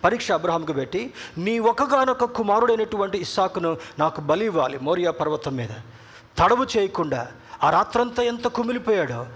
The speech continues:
ఆ రాత్రంతా ఎంత వేదన పడ్డాడో, తెల్లవారుజామున వెంటనే అబ్రహాము తన సేవకుడితో, కుమారుడితో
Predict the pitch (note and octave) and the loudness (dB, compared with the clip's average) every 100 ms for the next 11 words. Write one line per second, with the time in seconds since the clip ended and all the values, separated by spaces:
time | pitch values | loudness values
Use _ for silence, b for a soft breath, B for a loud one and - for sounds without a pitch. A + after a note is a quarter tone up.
0 | B E3 F3+ A3 C4+ A#3+ A#3 A3+ A#3+ A3+ | B 2 4 2 0 -2 -2 0 2 2
1 | A#3+ A#3+ G3+ E3 C3 A#2+ B B - F#3+ | 2 0 0 0 -4 -6 B B 0 2
2 | A#3+ C4 B3+ B3 A#3 A3+ A#3 A3+ A3 - | 4 6 6 4 4 4 4 4 0 -2
3 | B D3 G#3+ A3+ A#3+ A#3+ A#3+ A3+ A#3+ G#3+ | B 0 2 2 2 4 4 4 4 4
4 | G3+ A3 A3 A3+ A3 - G#3 G#3+ G#3+ G#3 | 4 4 2 0 -2 0 0 0 0 -2
5 | G3 G3+ G3 F#3 F3+ F3+ F3 F3+ E3+ | -2 -2 -2 0 2 2 2 0 0